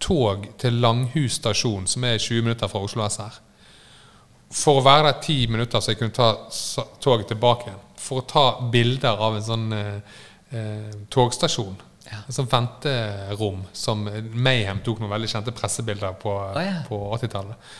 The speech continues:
Speaker 1: Og når jeg kom ut der, så får jeg helt sånn der, nesten sånn spirituell opplevelse. Faen, her er jo det, her har det skjedd et eller annet.
Speaker 2: Du kan kjenne
Speaker 1: Nå er,
Speaker 2: vibben
Speaker 1: ja,
Speaker 2: inni
Speaker 1: kjenne vibben, sant? Og, og det er en, eh, sjappe som heter Neseblod Records her i Oslo, som er
Speaker 2: Naieblod.
Speaker 1: Naieblod, <laughs> som er,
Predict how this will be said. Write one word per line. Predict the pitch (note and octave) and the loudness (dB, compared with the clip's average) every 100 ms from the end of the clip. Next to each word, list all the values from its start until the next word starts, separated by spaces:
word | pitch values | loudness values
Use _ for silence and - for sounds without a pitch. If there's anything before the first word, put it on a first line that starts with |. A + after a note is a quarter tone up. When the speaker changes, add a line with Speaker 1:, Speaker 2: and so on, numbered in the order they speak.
| - - - - _ _ | -20 -20 -20 -20 _ _
Speaker 1:
Og | - | 0
når | G3+ G#3+ | 4 4
jeg | |
kom | F3+ | 4
ut | F#3+ | 4
der, | E3 | 4
så | - | 2
får | C4 | 4
jeg | G3 | 6
helt | F#3+ | 6
sånn | E3+ | 6
der, | B2+ | 4
nesten | A#2+ D3+ F#3+ | 4 2 2
sånn | D#3+ | 2
spirituell | C#3+ C3+ C#3+ C3+ | 4 4 6 4
opplevelse. | A2 A#2 G#2+ G2+ | 4 2 0 -2
Faen, | - E3 D3+ | -6 -8 -6
her | F3+ C3+ A#2+ | -6 -6 -8
er | C#3+ | -8
jo | A#2 | -8
det, | G#2+ G2+ B2+ | -8 -6 -6
her | F3 | -4
har | D3 | -6
det | G#2 | -4
skjedd | - C#3 | 0 0
et | F#2+ - | 0 -4
eller | - | -6
annet. | - - - - | -6 -16 -18 -16
Speaker 2:
Du | - | -10
kan | G2+ | -4
kjenne | - A2 A#2+ | -2 -2 0
Speaker 1:
Nå | G3 | 4
er, | G#3 | 4
Speaker 2:
vibben | - G3 | 4 2
Speaker 1:
ja, | B3 | 2
Speaker 2:
inni | A#3 | 2
Speaker 1:
kjenne | E3 A3+ | 2 4
vibben, | G#3+ G3+ B2+ A2+ | 4 4 2 -2
sant? | D#3 | 2
Og, | F3 A#2+ - - - - | 2 2 -10 -14 -16 -4
og | D#3+ | 2
det | F3+ | 4
er | |
en, | E3+ D3+ | 4 4
eh, | C3+ | 4
sjappe | D3+ - | 2 2
som | D3+ C3 | -2 0
heter | B2+ | 2
Neseblod | B2 B2 - C#3 A2+ A2+ | 4 4 2 2 2 2
Records | A#2+ - G2+ - | -2 -4 -8 -2
her | A2 G2+ | -2 -2
i | G2 G2+ | -6 -8
Oslo, | G2+ A#2 B2 G#2+ | -6 -6 -4 -6
som | A2 A2 | -4 -4
er | G#2+ G#2 - - - _ _ - | -4 -6 -10 -20 -20 _ _ -10
Speaker 2:
Naieblod. | A#2 A#2 C#3+ C#3+ C3 - - | -6 -4 -2 -2 -4 -6 0
Speaker 1:
Naieblod, | B2+ A#2+ C3+ B2+ A#2+ - G#3+ | 6 8 8 8 6 8 8
<laughs> | |
som | - A3+ | 10 8
er, | D#3 D3+ | 10 8